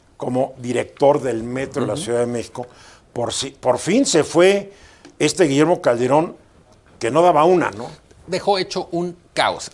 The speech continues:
Speaker 1: La,
Speaker 2: Aquí
Speaker 1: la
Speaker 2: varias
Speaker 1: pregunta es
Speaker 2: ocasiones.
Speaker 1: por qué Clara Brugada, la
Speaker 2: Ujú.
Speaker 1: jefa de gobierno de la Ciudad de México, lo dejó
Speaker 2: Sí.
Speaker 1: tanto
Speaker 2: Tanto
Speaker 1: tiempo
Speaker 2: tiempo.
Speaker 1: para seguir armando mayor desastre. Nadie lo entiende.
Speaker 2: Nadie.
Speaker 1: Tú lo entiendes, ya que
Speaker 2: No.
Speaker 1: eres el, el que, a ver, échate una,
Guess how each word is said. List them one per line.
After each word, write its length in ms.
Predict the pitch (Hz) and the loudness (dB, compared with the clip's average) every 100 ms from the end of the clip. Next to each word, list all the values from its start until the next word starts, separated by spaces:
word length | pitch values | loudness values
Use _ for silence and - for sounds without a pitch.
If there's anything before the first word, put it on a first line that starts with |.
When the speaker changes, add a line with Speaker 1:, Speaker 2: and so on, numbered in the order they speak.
| 127 | 0
Speaker 1:
La, 140 | 147 139 | 2 2
Speaker 2:
Aquí 200 | 180 170 | 4 4
Speaker 1:
la 100 | 151 | 4
Speaker 2:
varias 200 | 170 170 | 6 4
Speaker 1:
pregunta 240 | 147 - | 4 2
es 100 | - | 4
Speaker 2:
ocasiones. 340 | 143 143 135 131 | 4 4 4 4
Speaker 1:
por 80 | 170 | 2
qué 60 | |
Clara 320 | 185 160 170 170 | 4 4 4 4
Brugada, 500 | 139 123 143 135 123 | 2 4 4 6 4
la 80 | |
Speaker 2:
Ujú. 80 | 117 | 2
Speaker 1:
jefa 260 | 139 139 143 | -2 0 0
de 140 | 113 | 0
gobierno 380 | 95 104 123 131 | -2 -2 -2 0
de 40 | 120 | -2
la 60 | |
Ciudad 200 | 107 123 | -4 -2
de 60 | 120 | -2
México, 320 | 110 - 123 - - - - - | -4 -12 -16 -18 -20 -20 -18 -4
lo 340 | 147 170 170 | 4 6 6
dejó 540 | 156 147 - 180 175 - | 4 2 4 6 4 2
Speaker 2:
Sí. 260 | - 110 - - - | -2 -4 -4 -14 -2
Speaker 1:
tanto 460 | 170 175 180 165 | 0 0 0 0
Speaker 2:
Tanto 140 | 147 120 | 2 4
Speaker 1:
tiempo 180 | 175 156 | 4 4
Speaker 2:
tiempo. 420 | 135 147 156 - _ _ | 0 0 -2 -4 _ _
Speaker 1:
para 200 | 151 139 | 0 2
seguir 500 | 131 135 139 160 180 - - _ _ _ | 0 -2 0 0 0 -12 -20 _ _ _
armando 540 | - 135 135 143 143 143 | -2 0 2 0 2 0
mayor 360 | 123 120 131 | 0 -2 -2
desastre. 560 | 131 139 - 160 - 127 | -2 -4 -2 -2 -2 -2
Nadie 160 | 156 180 | 0 2
lo 100 | 156 | 0
entiende. 460 | 127 151 139 110 | -2 -4 -4 -4
Speaker 2:
Nadie. 300 | 113 120 107 | -2 0 0
Speaker 1:
Tú 100 | - | 0
lo 60 | 160 | 0
entiendes, 440 | 175 165 165 202 160 | 2 2 2 2 2
ya 120 | 156 | 0
que 60 | |
Speaker 2:
No. 60 | - | 4
Speaker 1:
eres 260 | 160 165 - - - | 4 2 -4 -16 -14
el, 160 | - 110 - | -12 -10 -8
el 160 | 120 | -8
que, 440 | 127 127 127 120 - - _ - _ _ | -2 0 0 -2 -8 -20 _ -20 _ _
a 100 | - | -6
ver, 440 | 127 196 131 104 123 | 0 0 0 -8 -10
échate 400 | 127 170 165 147 | -4 -4 0 0
una, 520 | 147 165 156 127 117 | 0 0 0 0 -4